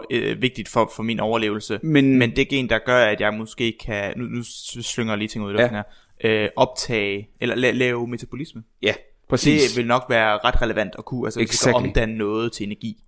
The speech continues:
Speaker 2: Og hvad du så har omdannet, for eksempel, ikke? Om det så har været sol om til,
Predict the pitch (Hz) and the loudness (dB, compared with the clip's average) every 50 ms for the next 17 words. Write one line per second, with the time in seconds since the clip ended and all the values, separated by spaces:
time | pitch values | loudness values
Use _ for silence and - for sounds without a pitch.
0 | _ - 117 110 123 147 139 127 110 131 113 110 107 110 123 147 139 120 92 85 | _ 2 4 6 6 4 4 4 2 2 4 6 8 8 8 6 6 4 4 2
1 | 87 - - 87 - - 82 90 90 107 127 - 110 104 95 104 107 135 127 117 | 0 -4 -6 -6 -6 -4 -2 0 2 2 4 4 2 2 2 2 2 2 4 4
2 | 117 104 101 95 98 - - - 196 180 139 107 98 107 - - _ - 123 117 | 4 4 4 2 2 2 4 6 6 6 6 4 0 -4 -6 -6 _ 2 2 2
3 | 107 104 - - - - 107 95 92 98 98 104 | 2 0 -6 -4 0 0 2 2 0 -2 -6 -10